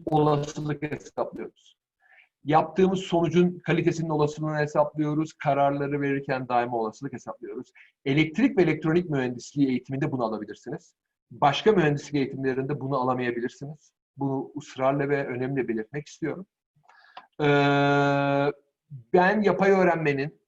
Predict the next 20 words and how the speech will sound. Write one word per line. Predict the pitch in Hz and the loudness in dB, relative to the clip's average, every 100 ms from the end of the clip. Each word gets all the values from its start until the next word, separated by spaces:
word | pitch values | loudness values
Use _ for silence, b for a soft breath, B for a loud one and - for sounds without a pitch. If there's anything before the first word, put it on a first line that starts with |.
| _ | _
makine | 135 127 175 170 | -8 -4 -2 0
öğrenmenin, | 165 160 156 151 156 170 - | 0 0 -2 -6 -6 -8 -12
sinyal | _ - - 151 196 | _ -10 0 4 4
işlemenin | 214 - 170 151 170 156 - | 4 2 0 0 -4 -6 0
doğal | 151 180 220 | 4 6 6
bir | 190 | 2
uzantısı | 147 147 139 - 175 | 2 0 -2 2 2
olduğunu | 151 117 104 | 2 -4 -10
düşünüyorum. | 92 - 98 90 - - _ _ b b _ _ | -14 -16 -12 -12 -14 -20 _ _ b b _ _
Ee, | 123 127 135 | -6 0 2
ve | 151 | 2
birçok | 180 180 180 | 2 2 2
sinyal | - 160 151 | -2 0 0
işlemeci | - 147 131 131 | 0 -2 -2 -4
şu | - | 0
anda | 139 135 143 | 0 2 2
ağırlıklı | 131 127 127 - | 4 2 0 -2
olarak | 131 123 123 | 0 0 -2
yapay | 135 - 156 | -4 0 2
öğrenmeyle | 143 120 110 113 110 107 | 4 2 -2 -4 -6 -8